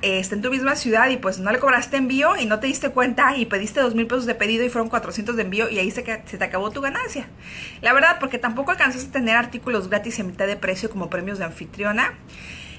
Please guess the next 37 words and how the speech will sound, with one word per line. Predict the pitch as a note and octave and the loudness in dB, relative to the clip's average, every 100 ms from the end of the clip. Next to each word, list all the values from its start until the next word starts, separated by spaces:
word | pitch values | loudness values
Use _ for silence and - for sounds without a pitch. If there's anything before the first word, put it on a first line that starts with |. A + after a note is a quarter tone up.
| - | -4
Y | C4 | 0
entonces | C#4+ D4+ G4 G4 - | 2 2 0 -2 -2
no | D4+ | 2
ganaste | F4+ F#4+ E4 - | 6 6 4 2
nada, | C#4 A3 D#3 | 4 6 4
¿no? | G3 C#4+ | 4 4
Ese, | C#4 - | 4 2
esa | D#4+ F#4 | 2 4
vez | F4+ D4 | 6 4
que | - | 0
hiciste | A#3+ A#3+ C4+ | -8 -6 -4
ese | C4+ | -2
pedido | A3+ G3+ G#3+ | 0 2 4
de | F#3 | 4
dos | F3 | 2
mil | G3 A3 | 0 -2
pesos, | A#3 A#3+ C#4+ C#4+ - | 0 0 0 0 -2
únicamente | C4 C4+ C4+ A#3 C4+ | 0 2 2 2 0
fuiste | C4 A#3+ - A#3 B3 C4+ - - - | -2 -2 0 2 4 2 -6 -16 -6
el | G#3+ A3+ A3+ | 2 4 6
medio | B3 D4+ D#4 E4 | 4 4 4 4
a | D#4+ | 2
través | B3+ A#3+ | 4 4
del | A#3 C4 | 4 0
cual | - A#3 A#3+ | 4 4 4
se | B3 | 2
vendió | G#3+ G3+ G#3 | 2 2 0
ese | A#3+ B3 | -2 0
producto. | B3 B3 B3+ - A#3 E4+ - - | 2 2 0 2 0 0 -4 -10
Generaste | - A#3+ B3 C#4+ - | -2 2 4 2 0
puntos, | E4+ D4+ D4+ C#4 D4+ | -6 -4 -2 0 -2
sí, | - - D#4 E4+ - - - | -4 -4 -4 -6 -12 -18 -4
pero | A#3+ | 2
no | A#3 B3 | 2 2
puntos | B3 C4 - | 0 -4 -4
para | - C4 | 0 0
activarte, | B3+ C4 C4+ C4 A#3 A3 | 0 2 4 2 0 -6